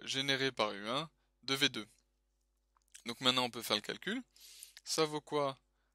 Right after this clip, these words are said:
Ça vaut, alors V deux, il vaut zéro, un, un, zéro. Ça c'est V deux. Moins, et le, la projection de V deux sur V un, on l'a vu dans les vidéos précédentes,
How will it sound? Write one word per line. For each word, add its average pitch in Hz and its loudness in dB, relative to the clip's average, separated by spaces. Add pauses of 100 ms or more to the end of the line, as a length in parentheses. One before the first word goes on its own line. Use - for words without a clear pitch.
(160)
Ça - 0
vaut, 139 -2
alors 113 2
V 131 0
deux, 135 -2
il 113 -8
vaut 110 -8 (1600)
zéro, 131 0 (140)
un, 123 0 (320)
un, 120 0 (200)
zéro. 120 -2 (1500)
Ça 151 0
c'est 131 -2
V 113 -2
deux. 156 -2 (520)
Moins, 170 2 (140)
et 135 0
le, 135 2
la 123 6
projection 180 0 (160)
de 127 -2
V 143 4
deux 139 -2
sur 120 -4
V 101 -4
un, 147 2 (680)
on 143 4
l'a 139 8
vu 135 -6
dans 131 4
les 123 4
vidéos 110 -6
précédentes, 143 -4